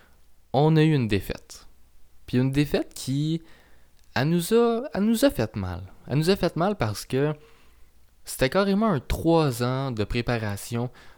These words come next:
de, d'apprentissage, de connaissances, avec un quelques mois, euh, ouais, un bon, un bon trois, quatre mois où qu'on se pratiquait,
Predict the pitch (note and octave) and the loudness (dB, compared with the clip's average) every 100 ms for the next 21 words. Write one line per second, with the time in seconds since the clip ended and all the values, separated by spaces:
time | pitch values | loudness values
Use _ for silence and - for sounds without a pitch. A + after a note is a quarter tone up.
0 | - F#2+ F#2+ G#2 A#2 - C3 - - G#2 | -4 -2 0 0 -2 -2 -4 -4 -4 -2
1 | G#2+ F#2+ C3 C3 G#2 - G#2+ A#2+ - - | -2 -4 -2 -2 -2 -2 -4 -4 -10 -18
2 | - - G2+ G#2+ - G2+ F#2+ F#2 E3+ E3+ | -12 -2 0 0 -2 -4 -4 -2 -2 0
3 | B2+ A#2 B2 C3+ - - - - - E2+ | 0 2 0 0 -4 -20 -20 -20 -14 -14
4 | F2 D2 B1 A#2 D#3+ - B2+ C3+ A#2+ D#3+ | -12 -14 -14 -16 -18 -14 -8 -4 -2 0
5 | G#3 G#3 G3 D3 F#3+ A3 - F#3+ - F3 | 0 -2 -2 -2 -2 -2 0 -2 -2 -8
6 | - C3+ C3+ D3 D#3 - - B2 A2 G2+ | -4 -2 0 0 -2 -12 -8 -4 -2 -4
7 | - - C3+ - - A2+ B2 | -6 -6 -6 -8 -6 -4 -4